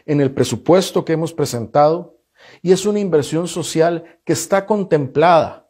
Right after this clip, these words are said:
en el acuerdo con el Fondo Monetario Internacional. Como presidente, me toca hacer lo mejor por el país. No se trata de eludir las decisiones difíciles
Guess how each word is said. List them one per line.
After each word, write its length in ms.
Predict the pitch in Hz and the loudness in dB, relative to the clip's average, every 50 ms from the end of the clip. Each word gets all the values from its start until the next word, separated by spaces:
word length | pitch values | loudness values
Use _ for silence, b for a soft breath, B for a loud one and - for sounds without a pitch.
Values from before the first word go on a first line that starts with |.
| _ _ | _ _
en 120 | - 131 120 | -10 -6 -4
el 120 | 120 113 | -2 -2
acuerdo 520 | 104 98 - 131 127 131 127 127 127 131 - | -2 -2 2 2 4 4 2 2 -2 -4 -6
con 140 | 123 110 | -6 -8
el 100 | 104 101 | -8 -8
Fondo 320 | 92 - 117 117 113 117 120 | -8 -6 -6 -6 -6 -6 -6
Monetario 480 | 110 104 98 92 95 - 98 92 87 | -6 -8 -8 -8 -6 -6 -6 -6 -6
Internacional. 720 | 98 95 95 92 87 85 80 - - 82 80 80 92 95 _ _ _ _ _ _ _ _ _ _ _ _ _ _ _ _ _ _ _ _ _ _ _ _ b b b | -8 -10 -10 -10 -10 -10 -12 -14 -14 -14 -16 -16 -18 -20 _ _ _ _ _ _ _ _ _ _ _ _ _ _ _ _ _ _ _ _ _ _ _ _ b b b
Como 220 | - 147 143 135 | 0 2 2 2
presidente, 800 | 139 143 131 - 135 139 139 156 160 170 170 - - 185 175 175 B B B B B | 4 2 2 2 2 2 2 2 2 0 -2 -4 -6 -6 -6 -8 B B B B B
me 120 | B 139 | B -4
toca 240 | 131 - 160 160 185 | -2 -2 -2 -2 -2
hacer 200 | 160 - 170 165 | -4 -2 -2 -2
lo 100 | 170 175 | -2 -2
mejor 400 | 170 147 113 101 135 147 147 147 | -2 -4 -4 0 2 2 2 2
por 140 | 151 147 131 | 0 -2 -2
el 100 | 113 - | -2 -2
país. 600 | - 92 82 82 85 82 - - - - - _ _ _ _ _ _ _ b b b b - | -4 -6 -8 -8 -10 -12 -14 -14 -16 -16 -18 _ _ _ _ _ _ _ b b b b -8
No 100 | 175 202 | -8 -4
se 140 | - 220 208 | -2 -2 -4
trata 560 | 214 - - 160 160 160 160 160 170 165 165 | -2 0 2 4 4 4 4 2 0 0 2
de 80 | 156 | 2
eludir 320 | 143 127 113 117 120 131 139 | 0 0 0 0 0 0 0
las 140 | 147 151 135 | 0 -2 -2
decisiones 460 | 135 - 117 104 123 127 139 147 139 | -4 -6 -6 -4 -4 -2 -2 -2 -4
difíciles 720 | 131 127 - - 170 180 - - 135 113 95 80 - b | -6 -6 -4 -2 -2 -2 -2 -4 -4 -4 -6 -6 -8 b